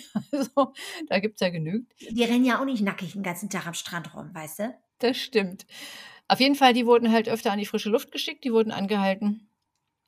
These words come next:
Speaker 1: das Gewicht zu normalisieren, nicht zu rauchen, keinen Alkohol zu trinken, haben Vitaminpräparate bekommen. Und man hat dann gesehen,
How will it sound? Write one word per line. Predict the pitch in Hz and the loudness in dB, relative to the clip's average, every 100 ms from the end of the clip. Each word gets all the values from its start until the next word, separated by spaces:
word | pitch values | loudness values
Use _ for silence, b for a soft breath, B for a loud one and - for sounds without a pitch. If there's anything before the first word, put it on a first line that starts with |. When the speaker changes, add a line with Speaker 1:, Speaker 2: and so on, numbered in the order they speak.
| - | -10
Speaker 1:
das | 202 - | -8 -4
Gewicht | 196 247 - | -2 -4 -2
zu | 262 | 0
normalisieren, | 254 240 226 220 226 233 | 0 2 0 4 4 4
nicht | 202 - | -2 -4
zu | 180 | 0
rauchen, | 175 202 220 | 0 2 0
keinen | 185 240 | -2 0
Alkohol | 180 208 240 | -2 0 -2
zu | 233 226 | -2 -2
trinken, | 220 214 | -2 0
haben | 196 | -2
Vitaminpräparate | 180 185 196 247 - - 165 156 160 | -4 -2 0 0 -4 -10 -6 -6 -6
bekommen. | - - 170 247 B B B B B - | -12 -6 -2 -2 B B B B B -2
Und | 208 269 - | 0 0 -2
man | 196 196 190 | -2 0 0
hat | 196 202 | -2 -2
dann | 190 | -4
gesehen, | 180 160 160 170 226 | -6 -10 -6 -4 -6